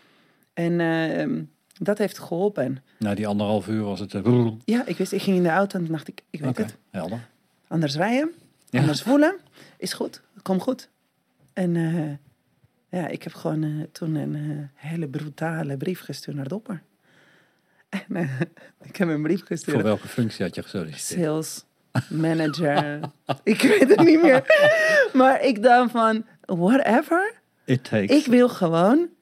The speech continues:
Speaker 1: aan tafel bij Dopper. Ja, <laughs> dat is
Speaker 2: En dat, en dat
Speaker 1: grappig.
Speaker 2: werd, werd wel iets anders, want toen werd je in één keer de C E O
Speaker 1: Ja,
Speaker 2: van
Speaker 1: ja.
Speaker 2: Dopper. <laughs>
Speaker 1: Maar ik werd dus uitgenodigd voor het gesprek en, eh, H R, die deed het boek dicht en die zei, "Wat ben je aan het doen hier eigenlijk?" <laughs> En toen zei ik, "Ja,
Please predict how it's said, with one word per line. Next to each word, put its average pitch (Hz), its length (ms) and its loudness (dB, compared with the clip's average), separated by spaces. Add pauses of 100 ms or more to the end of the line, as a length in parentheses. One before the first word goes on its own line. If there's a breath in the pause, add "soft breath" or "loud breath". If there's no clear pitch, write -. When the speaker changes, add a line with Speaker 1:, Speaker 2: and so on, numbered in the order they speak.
Speaker 1:
aan 214 220 2
tafel 170 500 -4 (180)
bij 220 160 0
Dopper. 220 480 -2 (1500 soft breath)
Ja, 190 160 -10
<laughs> 196 140 -4 (200)
dat 202 100 2 (100)
is - 560 0
Speaker 2:
En 440 60 4
dat, - 120 0
en 123 140 2
dat 139 140 4
Speaker 1:
grappig. 285 340 4
Speaker 2:
werd, 147 120 2
werd 139 160 2
wel 156 200 -2
iets 101 200 -6
anders, 127 280 2
want - 140 2
toen 127 120 2
werd 135 160 2
je - 80 0
in 107 60 2
één 92 120 0
keer 95 120 -6
de 95 60 -6 (140)
C - 40 -8
E 110 280 0
O 147 140 4
Speaker 1:
Ja, 214 80 6
Speaker 2:
van - 200 4
Speaker 1:
ja. 392 100 4
Speaker 2:
Dopper. - 440 -4
<laughs> - 20 -2
Speaker 1:
Maar 339 140 2
ik 247 100 2
werd 240 140 4
dus 220 160 2
uitgenodigd 190 640 0
voor 160 100 -4
het - 80 -8
gesprek 220 440 -2
en, 180 200 0
eh, 170 260 0
H 170 420 0
R, - 40 -6 (400 loud breath)
die 175 120 -2
deed 185 160 0
het 175 140 -4
boek 208 260 0
dicht 196 220 0
en 180 60 -8
die 165 100 -2
zei, 151 120 -6
"Wat 151 100 -12
ben 226 100 0
je 277 60 2
aan 247 60 2
het 151 140 -4
doen 214 180 4
hier 175 220 -2
eigenlijk?" - 640 2
<laughs> - 40 -20
En 339 180 4
toen 254 160 -4
zei 220 160 -2
ik, 208 80 -6
"Ja, 190 220 -2